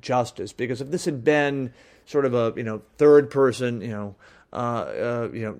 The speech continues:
narrator-like, uh, event where we're just sort of going from event A to B to C, I think it would have been dull. It wouldn't have been, uh, as engaging and, and engrossing. The fact that this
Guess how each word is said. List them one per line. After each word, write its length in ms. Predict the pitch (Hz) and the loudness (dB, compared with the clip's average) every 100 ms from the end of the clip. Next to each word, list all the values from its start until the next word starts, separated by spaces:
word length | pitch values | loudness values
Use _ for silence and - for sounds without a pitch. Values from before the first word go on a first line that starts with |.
| - - | -14 -10
narrator-like, 1200 | 120 131 143 139 127 120 120 113 110 110 104 - _ _ - | -4 2 4 6 4 4 2 0 0 0 -4 -10 _ _ -10
uh, 220 | 117 113 - | -6 -4 -4
event 500 | 113 101 123 120 - | -6 0 0 0 -2
where 140 | 113 | -4
we're 160 | 107 110 | -2 -4
just 200 | 107 113 | -6 -6
sort 120 | 117 | -6
of 80 | 107 | -4
going 340 | 113 113 110 | -4 -4 -6
from 180 | 104 107 | -8 -8
event 400 | 104 98 117 110 113 | -8 -6 -6 -6 -6
A 300 | 117 113 107 | -2 -2 -4
to 120 | 104 | -8
B 380 | 92 117 113 104 | -4 0 0 -2
to 100 | 104 | -8
C, 560 | - 135 127 120 110 - - _ _ | -8 -2 0 0 -4 -10 -20 _ _
I 100 | 131 | -2
think 220 | 123 131 | 0 0
it 80 | 120 | 0
would 160 | 104 117 | -2 -4
have 80 | 101 | -6
been 240 | 110 107 | -6 -6
dull. 340 | 107 107 95 101 | -6 -4 -4 -6
It 100 | 76 | -6
wouldn't 300 | 110 107 104 | -6 -6 -8
have 180 | 101 | -10
been, 400 | 113 107 104 104 - _ _ _ | -8 -6 -6 -10 -12 _ _ _
uh, 400 | - 127 80 80 - | -12 -8 -8 -8 -10
as 220 | - 117 117 | -8 -8 -6
engaging 880 | 107 104 113 113 110 101 107 104 | -8 -4 0 0 0 -4 -8 -8
and, 280 | 76 104 101 - | -8 -10 -12 -10
and 180 | 104 | -10
engrossing. 720 | 101 104 117 139 131 117 92 92 | -8 -4 2 4 2 -2 -10 -12
The 80 | |
fact 460 | - - 160 170 165 | -6 2 2 2 -2
that 180 | 139 123 | -6 2
this 380 | 147 143 - | 2 2 -6